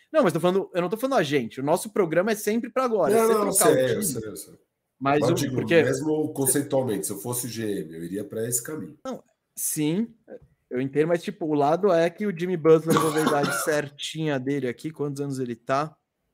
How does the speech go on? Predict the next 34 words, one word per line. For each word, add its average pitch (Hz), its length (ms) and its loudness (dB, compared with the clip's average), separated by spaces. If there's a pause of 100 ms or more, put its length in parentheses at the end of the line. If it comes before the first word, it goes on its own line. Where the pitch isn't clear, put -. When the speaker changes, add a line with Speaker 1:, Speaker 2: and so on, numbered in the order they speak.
(400)
Speaker 1:
Trinta 214 300 0
e - 20 0
três 190 360 2
anos, 170 140 2
quase 220 300 2
trinta 214 240 -2
e 202 40 2
quatro 180 360 0
anos, 170 260 2
um 165 60 -2
Speaker 2:
Vinho 165 140 -8
Speaker 1:
contrato 165 300 0
Speaker 2:
bom. 170 40 0
Speaker 1:
absurdo 170 560 0
que 160 140 -4
vai 156 400 0 (320)
envelhecer 160 520 2
pra 165 120 2
caralho. 160 520 0 (220)
Então 196 140 -2
é 208 80 4
tipo, 208 480 0 (1700)
a, 180 240 2
a - 20 -6
coisa 208 640 6 (120)
segura 190 680 2
a - 20 6
se 143 120 -2
fazer 139 680 -2 (100)
seria 143 340 -2
capitalizar 160 600 -2
no 160 100 -2
Jimmy 170 220 -4
Butler. 135 500 -2